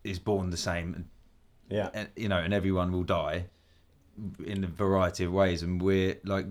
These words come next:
Speaker 1: there's not much in between that should say that someone, it's postcode lottery, right?
Speaker 2: Mm.
Speaker 1: And that's why it's a bit embarrassing, is because, like, I've kind of been like, "Yeah, that's happening, but I don't need to think about that."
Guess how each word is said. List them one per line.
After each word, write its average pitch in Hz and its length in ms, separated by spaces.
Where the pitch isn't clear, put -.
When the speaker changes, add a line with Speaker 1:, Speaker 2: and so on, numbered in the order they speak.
Speaker 1:
there's 98 180
not 101 200
much 95 220
in 95 80
between 90 440
that 90 220
should 92 220
say 92 180
that 78 160
someone, 92 420
it's - 120
postcode 92 460
lottery, 82 300
right? 87 240
Speaker 2:
Mm. 98 260
Speaker 1:
And 98 220
that's 123 340
why 107 160
it's - 220
a 95 40
bit 98 140
embarrassing, 95 540
is 82 100
because, 87 300
like, 92 200
I've 95 140
kind 117 200
of 98 100
been 98 140
like, 92 140
"Yeah, 107 160
that's 101 260
happening, 92 440
but 85 120
I 85 60
don't 87 200
need 85 120
to 92 80
think 90 240
about 78 220
that." - 240